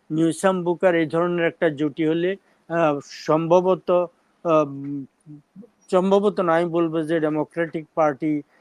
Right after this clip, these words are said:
জিতে যাওয়ার সম্ভাবনা খুবই উজ্জ্বল। কারণ ডা-, বাই-,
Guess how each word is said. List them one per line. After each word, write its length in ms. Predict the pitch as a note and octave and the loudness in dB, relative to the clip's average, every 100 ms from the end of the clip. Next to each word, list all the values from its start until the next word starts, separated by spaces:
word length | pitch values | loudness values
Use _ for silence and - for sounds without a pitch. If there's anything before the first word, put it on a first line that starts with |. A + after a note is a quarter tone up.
| _ - | _ -4
জিতে 340 | D3 D#3+ E3 | 0 2 2
যাওয়ার 240 | D3+ D3 D3+ | 4 2 0
সম্ভাবনা 540 | - D3+ D3 D3 D3 | -2 -6 -6 -4 -6
খুবই 300 | - E3 D#3 | -6 -6 -4
উজ্জ্বল। 420 | D#3 D3 B2+ G3+ G#3 _ _ - | -2 -2 -2 -2 -2 _ _ 0
কারণ 240 | E3 D#3 D3+ B2 D3+ | 2 2 -4 -10 -8
ডা-, 260 | D3+ D3+ D3 | -6 -6 -4
বাই-, 320 | C#3+ D3+ | 0 0